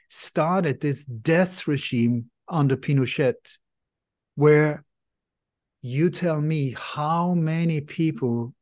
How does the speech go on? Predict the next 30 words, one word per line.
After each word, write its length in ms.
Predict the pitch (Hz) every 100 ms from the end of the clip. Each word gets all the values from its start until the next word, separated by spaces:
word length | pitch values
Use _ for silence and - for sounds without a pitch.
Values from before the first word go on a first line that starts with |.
| -
were 300 | 120 127 127
murdered, 720 | 127 131 135 147 156 147 147
slaughtered, 960 | - - 143 135 139 139 - 139 131 -
tortured 640 | - 151 151 151 147 135
to 120 | -
death. 520 | 127 131 127 123 - - _ _ _ _ _ _ _ _ -
You 160 | 123 127
tell 280 | - 156 151
me. 360 | 190 139 107 - _ _ _
From 440 | _ - 143 131 131
their 340 | 151 170 170
action, 600 | 160 143 - - 104 110 _ _
boom. 440 | - 139 117 101 101 _ _
Okay, 260 | 110 104 120
then 220 | 120 139
you 80 | 143
had 180 | 139 143
Operation 680 | - 143 147 139 139 147
Condor 680 | 135 - 165 170 143 113 123 143 - - - _ -
in 120 | 139
South 300 | - 139 135
America, 480 | 139 139 143 135 127
where 180 | 127
they 140 | 127 123
were 100 | 123
chasing 520 | - 151 160 156 147
down, 320 | 127 127 123 -
uh, 380 | 131 123 117 113 117
Allende 500 | 139 131 127 135 127
supporters 760 | - 120 - 139 127 113 -